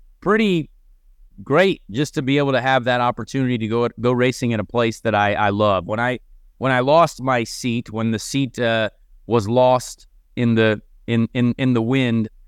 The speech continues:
uh, you know, the races that I really miss most would be Indy G P, Iowa, Saint Louis,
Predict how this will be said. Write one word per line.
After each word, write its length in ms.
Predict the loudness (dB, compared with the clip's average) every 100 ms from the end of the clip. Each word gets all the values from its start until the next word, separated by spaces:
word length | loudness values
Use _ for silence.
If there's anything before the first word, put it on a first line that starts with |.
| -20 _
uh, 400 | -2 0 0 0 -2
you 80 |
know, 180 | -4 -4
the 160 | -2 0
races 440 | 2 0 -2 -2
that 120 | 0
I 220 | 2 0 -4
really 500 | -6 -2 0 0 -2 -6
miss 320 | -2 -2 0
most 300 | 0 2 2
would 100 | -2
be 140 | -2 0
Indy 200 | 0 0
G 180 | -2 -2
P, 420 | -2 -2 -2 -4 _ _
Iowa, 500 | 0 2 2 2 0
Saint 300 | -2 -4 -2
Louis, 500 | 0 2 2 0 -6